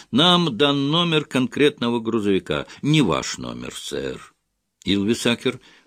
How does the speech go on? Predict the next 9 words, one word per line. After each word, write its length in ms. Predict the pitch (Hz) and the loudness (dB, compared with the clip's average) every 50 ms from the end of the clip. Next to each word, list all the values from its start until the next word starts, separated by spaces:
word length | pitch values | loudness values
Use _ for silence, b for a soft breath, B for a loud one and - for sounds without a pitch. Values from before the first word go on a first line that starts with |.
| b | b
проявил 580 | - - 87 92 87 82 78 90 95 98 98 - - | -4 0 2 2 4 4 4 2 2 2 0 -4 -8
слабый 540 | - - - 85 80 76 67 60 - 71 65 | -10 -8 -4 -2 -2 -2 -2 -2 -4 -6 -6
интерес. 480 | 60 - - 71 73 71 - - - _ _ _ _ _ _ _ _ _ | -6 -8 -8 -6 -6 -6 -8 -10 -16 _ _ _ _ _ _ _ _ _
"Вы 220 | - 80 87 117 131 | -4 0 2 4 4
ищете 640 | 127 123 120 127 135 123 - - 127 123 - - 123 | 4 4 4 4 4 2 2 0 0 0 2 0 0
что-нибудь 580 | - - - 123 123 123 117 107 123 117 - - | 0 0 2 4 4 4 4 4 2 2 0 -2
конкретное?" 1000 | - 127 117 113 107 - 123 117 131 147 147 - 165 185 202 214 214 - B B B B B B B B B | 2 2 4 4 4 2 4 4 4 4 2 2 2 4 4 4 2 0 B B B B B B B B B
"Ракеты, 560 | - - 110 120 151 151 - - 156 160 - | -2 -2 0 2 0 2 2 0 0 0 -2
сэр. 440 | - - - 73 67 - - - - | -6 -6 -6 -6 -6 -6 -8 -10 -16